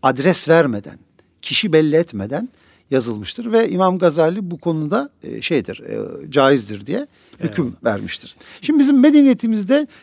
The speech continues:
Speaker 1: karşı cinse yazılan aşk şiirinin temellendiği nokta bu. Gelelim, evet, bir insan bir insanı sevdiği zaman, e, ona en estetik duygularla, e, duygularını ifade et-, etmek ister. Burada da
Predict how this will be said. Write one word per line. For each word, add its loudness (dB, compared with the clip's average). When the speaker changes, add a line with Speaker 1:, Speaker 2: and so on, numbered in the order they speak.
Speaker 1:
karşı 2
cinse -2
yazılan 0
aşk -2
şiirinin -4
temellendiği 2
nokta 2
bu. 0
Gelelim, 4
evet, 6
bir 6
insan 2
bir 2
insanı -2
sevdiği -2
zaman, -2
e, -2
ona 4
en 2
estetik -8
duygularla, 2
e, -10
duygularını 2
ifade 0
et-, -10
etmek -12
ister. -8
Burada -6
da 2